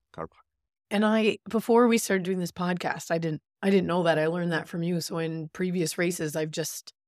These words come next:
Speaker 2: found a goo or a gel or shot blocks that I like and just took that the whole time.
Speaker 1: Yeah.
Speaker 2: And then maybe Gatorade. So now it'll be interesting to see how it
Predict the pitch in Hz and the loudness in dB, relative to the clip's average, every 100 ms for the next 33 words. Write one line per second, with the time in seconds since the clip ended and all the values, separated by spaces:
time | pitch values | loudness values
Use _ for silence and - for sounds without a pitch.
0 | _ _ _ - 202 175 170 170 170 160 | _ _ _ -2 0 2 2 2 2 6
1 | 185 165 160 165 _ - 180 160 180 165 | 6 6 2 -2 _ 0 2 2 2 4
2 | 160 170 160 - 175 - 165 156 - 165 | 6 4 0 0 -2 0 -4 -4 -2 0
3 | 170 165 160 - 165 160 - - _ 180 | 2 2 0 -2 -2 -2 -8 -12 _ -10
4 | - 165 - 151 107 - 98 90 95 - | 0 0 0 -4 -4 -6 -10 -8 -6 -6
5 | _ _ - 190 175 160 165 156 156 156 | _ _ -4 0 2 2 0 0 -2 0
6 | 160 156 170 - - _ - 180 170 170 | 0 0 -2 -6 -12 _ -2 2 2 2
7 | 165 160 156 156 175 - 196 - 151 156 | 2 0 -4 -6 -10 -10 -10 -6 -6 -4
8 | 156 147 | -4 -6